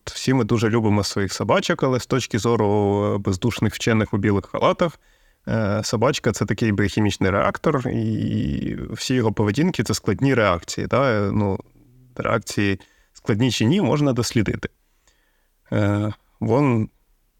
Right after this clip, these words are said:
лежить на дивані складний біохімічний реактор і догризає перетяжку. Ем, але, е, просто через те, що система дуже складна, е, а, а нам хочеться, щоб вона була проста,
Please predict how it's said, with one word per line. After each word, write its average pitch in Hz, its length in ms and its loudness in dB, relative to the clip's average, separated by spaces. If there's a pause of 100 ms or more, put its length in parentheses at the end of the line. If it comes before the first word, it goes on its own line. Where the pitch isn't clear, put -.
(140)
лежить 110 340 0
на 107 80 2
дивані 107 360 2
складний 113 400 -2
біохімічний 107 560 0
реактор 120 320 0
і 104 40 2
догризає 107 760 0 (120)
перетяжку. - 540 -4 (1200)
Ем, 123 520 0 (760)
але, 170 500 2 (100)
е, 123 1080 0 (720)
просто 165 340 0
через 151 300 0
те, 165 160 2
що - 160 -2
система 139 440 0
дуже 123 260 -2
складна, 190 720 0
е, 135 60 -2
а, 120 1000 0
а 117 80 2
нам 147 160 2
хочеться, 143 360 -2
щоб 123 160 -2
вона 123 220 2
була 117 220 2
проста, 110 560 0